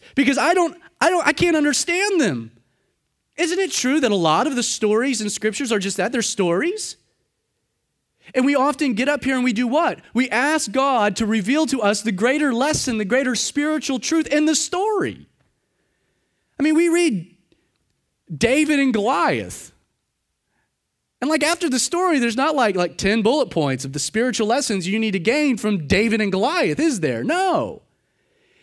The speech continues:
If we just left David and Goliath from our own interpretation, we'd be like, Man, I need to go buy a slingshot. What an effective way of knocking down a giant. That would have been completely missing the point.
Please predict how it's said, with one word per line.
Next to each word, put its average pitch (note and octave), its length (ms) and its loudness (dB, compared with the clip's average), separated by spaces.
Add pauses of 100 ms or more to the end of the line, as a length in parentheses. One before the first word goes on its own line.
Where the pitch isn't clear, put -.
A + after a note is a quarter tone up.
(280)
If A#3+ 120 4
we C4+ 120 2
just B3+ 200 0
left A#3+ 300 2
David C4 300 2
and A#3+ 100 0
Goliath C4+ 400 2
from A#3+ 140 2
our A3+ 120 2
own C4 200 2
interpretation, B3+ 800 0
we'd A3+ 120 0
be G#3 80 2
like, F#3 160 2
Man, G3 640 0 (1400)
I F#3 120 2
need F#3 160 0
to D#3 140 -4
go G3+ 80 2
buy D#3+ 240 0
a B2+ 60 -2
slingshot. D#3+ 840 -6 (420)
What E3 180 0
an F#3+ 120 0
effective D3 580 -4
way E3 240 0
of B2 100 -4
knocking C3 300 -2
down A#2 200 -4
a G#2+ 60 -8
giant. A2 440 -8 (460)
That D#4+ 360 0
would F4 100 0
have F4+ 100 0
been F4 180 2
completely C#4+ 580 0
missing G#3+ 280 -2
the F#3+ 60 -2
point. F#3+ 500 0